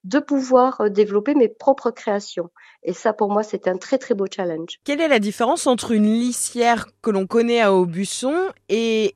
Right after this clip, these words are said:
Speaker 2: vous ?
Speaker 1: Alors, la différence, c'est la technique. En fait, nous ne faisons pas du tout le même métier.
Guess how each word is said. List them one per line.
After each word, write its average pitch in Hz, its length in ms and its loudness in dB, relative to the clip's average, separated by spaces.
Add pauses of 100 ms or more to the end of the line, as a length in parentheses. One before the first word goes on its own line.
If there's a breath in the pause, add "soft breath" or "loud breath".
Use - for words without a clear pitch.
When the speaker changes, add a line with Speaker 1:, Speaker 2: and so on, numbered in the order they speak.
Speaker 2:
vous ? 190 380 0 (200)
Speaker 1:
Alors, 160 320 4
la 135 180 2
différence, 139 480 0
c'est 233 80 0
la 185 100 2
technique. 262 560 -4
En 175 140 -4
fait, 240 260 -2
nous 202 220 4
ne 196 100 2
faisons 180 260 -4
pas 214 140 0
du 226 140 -10
tout 254 160 -6
le 233 100 0
même 220 240 2
métier. 233 400 0